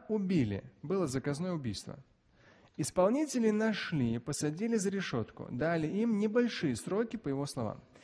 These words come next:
Истинный же заказчик не был найден. Потом, после смерти отца, су-, случилось так, что все родственники по отцовской линии отвернулись от их семьи.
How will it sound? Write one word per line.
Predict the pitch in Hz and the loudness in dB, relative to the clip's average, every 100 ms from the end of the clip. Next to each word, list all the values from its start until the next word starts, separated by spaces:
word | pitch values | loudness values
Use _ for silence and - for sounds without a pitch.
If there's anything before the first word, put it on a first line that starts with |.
| - - _ | -20 -20 _
Истинный | 240 262 - 185 160 139 | 2 2 2 0 2 2
же | 131 | 0
заказчик | 139 - 240 233 - - | -2 0 -2 -2 -6 -4
не | 165 | -2
был | 160 139 | 0 0
найден. | 131 110 95 - - _ _ _ _ _ _ - - - | 0 0 -2 -8 -14 _ _ _ _ _ _ -20 -20 -8
Потом, | - 190 147 117 143 190 - _ | -4 0 2 2 2 -4 -10 _
после | 165 165 180 | -4 -2 0
смерти | 190 156 120 | 0 -2 -2
отца, | 131 - 247 | -6 -4 -6
су-, | 240 170 | -4 -6
случилось | - 185 185 262 233 | -4 -4 -2 -2 -2
так, | 254 247 | -2 -4
что | - 202 | -2 -2
все | - 233 | 0 0
родственники | 220 196 - 131 123 | 0 -2 -4 -4 -4
по | 113 131 | -4 -4
отцовской | - 120 - 208 | -4 -6 -4 -2
линии | 233 233 | 0 0
отвернулись | 214 220 226 196 143 127 - | -2 -2 -2 0 0 0 -2
от | 156 - | -6 -2
их | 185 - | -4 -4
семьи. | 151 127 101 | -4 -2 -4